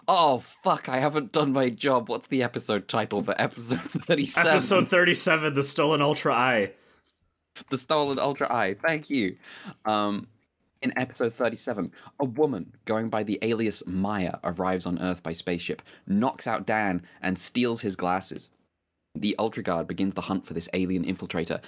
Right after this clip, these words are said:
Speaker 1: and pick up a signal. "Mission accomplished. Come pick me up." Uh, they track the signal to a club. Uh, Dan is going in, like, plainclothes mode, undercover cop. Um,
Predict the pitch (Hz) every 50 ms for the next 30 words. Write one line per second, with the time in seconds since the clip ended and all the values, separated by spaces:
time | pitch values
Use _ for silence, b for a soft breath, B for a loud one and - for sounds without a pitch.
0 | B B B - 87 - 131 - 120 - - - - 127 - - 85 - _ _
1 | _ _ _ _ - - 120 123 - 139 123 117 - - 117 117 117 - 101 -
2 | - - - - - 123 110 - - - - - 107 95 95 101 - - _ _
3 | _ _ _ _ _ _ _ _ _ _ _ _ _ - 80 82 82 90 87 -
4 | 120 - - 98 - - 101 107 98 - - 90 85 - - 101 101 110 131 -
5 | - - - - 82 82 78 85 107 90 90 95 95 90 87 85 92 87 85 82
6 | 87 85 82 82 80 82 85 90 - - - - - 101 95 92 90 - 90 92
7 | 90 85 - - 90 90 87 90 82 - - 101 98 90 - 85 87 - - 92
8 | 87 85 - _ _ _ _ _ _ _ _ _ _ _ _ _ _ _ _ _
9 | _ - 82 82 80 80 80 80 78 78 80 85 92